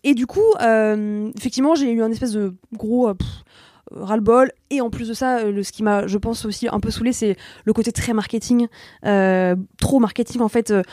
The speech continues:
moi, j'aime bien, euh, voilà, je suis, j'ai une meuf qui aime bien les marques, j'aime bien les,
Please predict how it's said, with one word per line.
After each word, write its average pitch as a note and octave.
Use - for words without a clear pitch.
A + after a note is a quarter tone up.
moi, G#3+
j'aime G#3+
bien, A#3+
euh, F#3+
voilà, G3
je F#3+
suis, F#3
j'ai F3+
une G3
meuf G#3
qui -
aime G3
bien G#3
les F#3+
marques, A#3
j'aime G3+
bien G3+
les, F3+